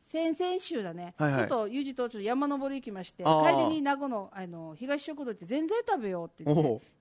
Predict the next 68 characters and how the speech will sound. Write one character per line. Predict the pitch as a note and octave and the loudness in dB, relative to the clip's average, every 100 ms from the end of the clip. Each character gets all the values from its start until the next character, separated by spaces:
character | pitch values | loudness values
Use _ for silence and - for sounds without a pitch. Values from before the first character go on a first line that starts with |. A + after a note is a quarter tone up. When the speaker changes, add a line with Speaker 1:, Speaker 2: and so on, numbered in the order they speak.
| - | 0
Speaker 1:
ぜ | D4 | 2
ん | E4 | 4
ざ | |
い | G4 | 6
食 | F4 | 6
べ | D4+ | 6
た | C#4+ | 4
ん | C4 | 0
で | |
す | - | -2
よ。 | F3+ | 2
Speaker 2:
は | C#3+ | 4
い | |
は | C3 G#2+ | 4 0
い。 | - _ _ _ _ | -4 _ _ _ _
Speaker 1:
め | A#3+ C#4 | -2 0
ち | |
ゃ | D4 | 0
く | D#4 | -2
ち | |
ゃ | E4 | -2
美 | |
味 | C#4+ | -4
し | |
か | A#3+ | -6
っ | |
た | A3 | -8
ん | G3 | -10
で | |
す | - | -12
よ。 | E3 D#3 | -16 -10
Speaker 2:
は | - D3 | 2 4
い。 | A2+ | 4
Speaker 1:
し | - | -2
て、 | D#4+ C4 - _ - - | 0 0 -2 _ -10 0
「冷 | |
え | F4+ | 2
る | F#4 | 2
さ、 | F4+ C4+ | 0 -4
体 | A#3+ G#3 F3+ | -4 -4 -6
が。 | F3 | -6
Speaker 2:
は | - - | -2 0
い。 | D#3+ D3+ C3+ | 0 -2 -2
Speaker 1:
め | |
っ | B3+ | 0
ち | - | 6
ゃ | D#4+ | 6
な | |
ん | D4 | 6
か | A#3 | 2
冷 | G3 D4 | 2 4
え | C#4 | 6
な | C4 | 4
い？」 | C4+ | 2
っ | |
て | B3 - | -4 -4
言 | G#3+ | -4
っ | G3 | -4
て、 | - - - - | -8 -20 -20 -8
そ | - | 0
ば | E4+ | 2
一 | E4 - F#4 | 2 2 -4
つ | D4 | -2
だ | C4+ | -4
け | G#3 | -4
取 | F#3+ | -10
っ | - | -8
て、 | G3+ E3 | -6 -6